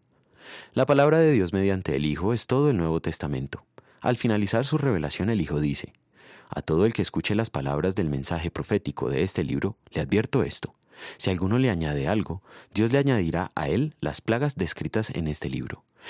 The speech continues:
Y si alguno quita palabras de este libro de profecía, Dios le quitará su parte del árbol de la vida y de la ciudad santa, descritos en este libro." Apocalipsis veintidós, dieciocho y diecinueve.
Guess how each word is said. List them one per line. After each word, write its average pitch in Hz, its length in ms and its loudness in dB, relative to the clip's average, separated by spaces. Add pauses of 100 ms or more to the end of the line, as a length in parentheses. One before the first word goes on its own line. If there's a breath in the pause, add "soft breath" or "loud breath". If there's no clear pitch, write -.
(160 loud breath)
Y 123 80 0
si 135 80 4
alguno 139 260 4
quita - 260 -2
palabras 92 440 0
de 80 100 0
este 80 200 -2
libro 82 280 0
de 82 100 2
profecía, 104 580 -2 (300 soft breath)
Dios 113 160 0
le 147 100 2
quitará 78 340 -2
su 98 140 -2
parte 87 280 -4
del 87 160 0
árbol 76 260 -2
de 80 100 -2
la 65 100 -6
vida 76 260 0
y 135 80 2
de - 80 -6
la 73 140 -4
ciudad 76 320 -2
santa, - 360 -6 (220 soft breath)
descritos 101 520 0
en 82 100 0
este 71 240 -2
libro." - 320 -8 (400 soft breath)
Apocalipsis - 600 -2
veintidós, 92 420 0
dieciocho 92 360 -2
y 73 40 -2
diecinueve. - 480 -4